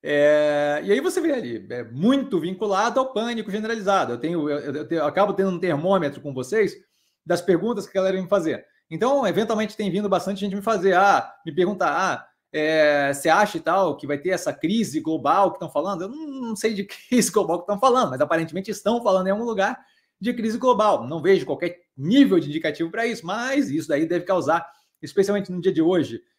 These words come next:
que a gente teve ali bem menos volume, isso aí deve causar um nível considerável de gente apavorando.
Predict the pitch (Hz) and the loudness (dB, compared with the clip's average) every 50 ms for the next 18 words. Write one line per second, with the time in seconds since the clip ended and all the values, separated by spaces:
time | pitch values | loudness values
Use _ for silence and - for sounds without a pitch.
0 | _ _ _ - 151 143 139 - - - 180 170 165 156 151 139 107 107 175 247 | _ _ _ 0 0 0 0 -2 0 2 2 4 4 2 0 0 2 2 4 4
1 | 269 254 196 156 156 160 151 143 123 117 123 117 143 214 254 247 175 120 104 - | 4 2 0 -2 -4 -6 -8 -8 -8 -8 -6 -4 0 0 0 0 0 -4 -8 -12
2 | _ _ _ _ _ _ _ _ _ _ _ _ _ _ - 151 127 131 165 165 | _ _ _ _ _ _ _ _ _ _ _ _ _ _ -6 -4 0 0 2 4
3 | 175 202 202 202 - 240 226 190 131 151 147 170 190 208 185 143 131 127 120 110 | 4 2 2 2 2 2 2 2 2 2 2 2 0 -2 -4 -6 -8 -8 -10 -10
4 | 110 113 113 117 139 190 233 226 165 165 160 160 156 147 139 - 156 143 139 139 | -10 -10 -8 -4 0 2 2 2 2 2 0 -2 -4 -8 -8 -2 -2 0 0 0
5 | 151 165 143 170 175 202 196 226 214 254 240 233 240 196 127 104 | -2 -4 -4 -4 -2 -2 -2 0 2 2 4 4 2 2 0 -2